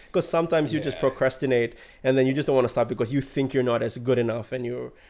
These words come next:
Speaker 1: not as perfect as you want to be. So understanding that, and just, you know, and also I've been seeing, like, my other friends who have been running, um, their businesses, like Pacific, uh, Amanda Tao from, and Biang, her husband,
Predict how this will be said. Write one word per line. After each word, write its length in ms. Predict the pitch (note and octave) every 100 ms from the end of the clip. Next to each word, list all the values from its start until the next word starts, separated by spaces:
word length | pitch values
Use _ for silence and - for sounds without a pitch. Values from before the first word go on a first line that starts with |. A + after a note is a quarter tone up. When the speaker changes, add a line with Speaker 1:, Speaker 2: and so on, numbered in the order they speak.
| -
Speaker 1:
not 380 | C#3+ C3+ C3+ B2
as 140 | A#2+ -
perfect 360 | B2 A#2 B2
as 120 | B2+
you 80 | A#2
want 200 | B2 A#2
to 60 | B2+
be. 260 | A#2+ A#2+ A#2+
So 160 | B2+
understanding 680 | B2+ D#3+ D#3+ D3 C#3+ D3 C#3
that, 340 | B2 A#2+ - - - - - _
and 140 | C#3+ C#3+
just, 420 | F3+ - - -
you 120 | E3
know, 80 | C#3
and 180 | C3+ C#3+
also 300 | D#3+ E3+ D3+
I've 160 | C3
been 120 | C#3 C3
seeing, 280 | - D3+ D#3
like, 160 | C3
my 180 | B2+ B2+ A#2+ C3
other 200 | C#3 C3
friends 440 | - B2+ C3 B2
who 140 | - B2
have 80 | A#2+
been 140 | A#2+
running, 320 | A#2+ B2 A#2+ - B2
um, 480 | A#2 A#2 A#2+ - -
their 220 | - C#3 D3
businesses, 420 | B2 B2+ B2+ B2+
like 140 | A#2+
Pacific, 300 | B2+ - D#3
uh, 140 | C3 B2+
Amanda 320 | C#3 D3+ C#3+
Tao 260 | - C#3 C3+
from, 400 | - C3+ C3 C3
and 180 | A#2+
Biang, 340 | B2 C3+ C#3 C3
her 100 | B2
husband, 380 | B2 B2+ C3+